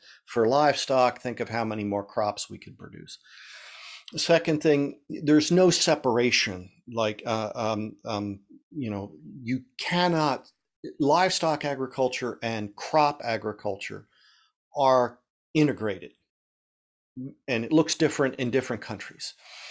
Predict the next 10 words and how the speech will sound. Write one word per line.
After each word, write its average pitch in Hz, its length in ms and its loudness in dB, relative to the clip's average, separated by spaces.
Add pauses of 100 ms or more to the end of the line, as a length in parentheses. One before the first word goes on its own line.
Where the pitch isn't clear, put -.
(300)
So, 113 1120 4
um, 110 640 -4
in 160 180 4
the, 147 240 4
you 123 100 -6
know, 104 220 -4 (880)
something 170 840 2
like, 127 760 0 (640)
um, 117 500 -2
well, 131 240 4